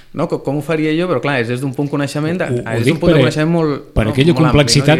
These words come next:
Speaker 2: de
Speaker 1: diguem-ne.
Speaker 2: la persona que ha fet un estudi sobre el corpus, que és el que és, i que, per tant, ho té tot al cap i deu pensar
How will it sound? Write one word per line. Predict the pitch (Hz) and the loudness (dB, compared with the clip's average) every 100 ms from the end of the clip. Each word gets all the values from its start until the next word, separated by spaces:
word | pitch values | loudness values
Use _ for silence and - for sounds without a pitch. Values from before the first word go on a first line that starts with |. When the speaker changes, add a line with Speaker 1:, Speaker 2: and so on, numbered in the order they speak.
| 151 | 4
Speaker 2:
de | 131 | 2
Speaker 1:
diguem-ne. | 104 160 117 | 2 -4 -2
Speaker 2:
la | 104 | -2
persona | - 110 - 143 147 | -2 -2 2 2 2
que | 135 | 0
ha | 127 | 0
fet | 135 135 135 135 - | 2 2 0 -10 -8
un | - 135 | 0 2
estudi | 127 - 139 127 | 2 2 0 0
sobre | 131 113 | -2 -2
el | 113 | -2
corpus, | 127 123 120 - | -2 -2 -4 -2
que | - | 0
és | 113 | 2
el | 110 | 2
que | 135 117 101 | 2 2 0
és, | 170 - | -4 -6
i | - | -6
que, | 123 | -4
per | 104 | -4
tant, | 101 113 113 | -4 -2 0
ho | 110 | 0
té | 120 | -2
tot | - 113 | -4 -2
al | 110 104 | -4 0
cap | 120 120 - | -2 -2 -4
i | |
deu | 113 113 | -2 0
pensar | 104 113 - 123 | 0 -2 0 -2